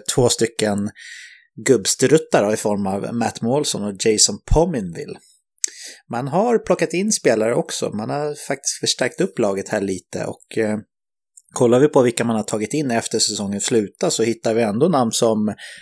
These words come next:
Colin Miller, Jimmy Vesey, Henry Jokiharju, eh, Andrew Hammond, Curtis Lazar och Marcus Johansson. Förra säsongen så började man superbra och ledde faktiskt hela ligan vid ett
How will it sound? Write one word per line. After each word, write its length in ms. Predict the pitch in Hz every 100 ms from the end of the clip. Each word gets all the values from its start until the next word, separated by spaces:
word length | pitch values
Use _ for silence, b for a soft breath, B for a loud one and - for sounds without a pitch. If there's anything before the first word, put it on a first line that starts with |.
| B -
Colin 380 | 135 123 113
Miller, 520 | 107 107 107 107 135 - 117
Jimmy 240 | 127 117
Vesey, 640 | 101 110 113 - - 135 202 b b b b b
Henry 500 | - 120 117 120 113
Jokiharju, 720 | 120 - 107 107 101 110 147 190 b b - -
eh, 280 | - 123 117
Andrew 260 | 117 110
Hammond, 460 | 110 107 110 147 160
Curtis 460 | - 120 - 113 -
Lazar 400 | 110 - 104 101
och 220 | - - - 104 104
Marcus 480 | 107 104 - - 117
Johansson. 580 | 120 104 107 - 208 - - _ _ - B B B B B B _ _ _ -
Förra 220 | 160 170
säsongen 420 | 190 180 160 147
så 600 | 135 - 147 139 131 127 123 117 135 123
började 420 | 143 117 147 160
man 340 | 151 135 123 - - -
superbra 580 | - 139 - 117 156 165
och 140 | 113
ledde 340 | 131 120 -
faktiskt 380 | 107 110 - -
hela 160 | 101 104
ligan 460 | 123 104 120 180
vid 100 | 156
ett 200 | - 98